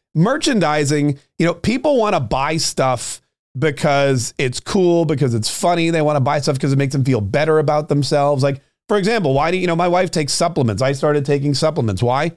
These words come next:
Gotta feel better about myself. You know, a lot of people, uh, they'll go to the movies and they wanna go to get entertained. They want to escape for a while. They, they drop twenty bucks on a movie ticket and they get popcorn and everything else. And they sit there and they're like, "Man, you know what? This has taken me out of,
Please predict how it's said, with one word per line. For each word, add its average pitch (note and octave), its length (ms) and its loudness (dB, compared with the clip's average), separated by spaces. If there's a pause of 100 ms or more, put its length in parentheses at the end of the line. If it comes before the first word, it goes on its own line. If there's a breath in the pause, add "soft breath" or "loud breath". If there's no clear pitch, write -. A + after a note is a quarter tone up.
(120)
Gotta E3+ 160 0
feel E3 160 0
better E3 300 0
about A#2+ 260 0
myself. G#2+ 500 -4 (420)
You C#3+ 100 0
know, D3+ 180 2
a - 20 2
lot E3+ 200 2
of D#3+ 60 -4
people, E3 380 0 (220 loud breath)
uh, B2+ 280 0
they'll D3+ 220 0
go E3+ 160 2
to E3+ 60 0
the E3 100 0
movies D#3+ 540 0
and C3 80 2
they C3+ 60 2
wanna D#3 240 0
go D3+ 220 2
to D3+ 140 -4
get D#3+ 160 0
entertained. D#3 440 0
They C#3 60 0
want C#3 160 0
to C#3 80 2
escape C3 480 -2
for C#3+ 80 0
a C3 40 2
while. G#2 260 0
They, A2 240 -2 (220 soft breath)
they D3+ 120 0
drop E3 340 0
twenty E3 240 0
bucks D#3 280 -2
on D3 100 2
a D3+ 40 0
movie D3+ 300 2
ticket D3 380 0
and D3 140 0
they C#3 80 0
get C#3+ 140 0
popcorn C#3+ 480 0
and - 20 0
everything C#3 260 0
else. C3+ 160 0
And C#3 60 -6
they C#3 100 0
sit C#3+ 200 -2
there C#3 140 2
and C3+ 100 0
they're C3+ 80 2
like, B2+ 160 0
"Man, C3 220 0
you B2+ 100 0
know C3 120 2
what? B2+ 240 -2 (300 soft breath)
This D3+ 180 0
has D3+ 120 0
taken D3+ 340 -2
me C3+ 120 2
out C3 180 2
of, B2+ 180 0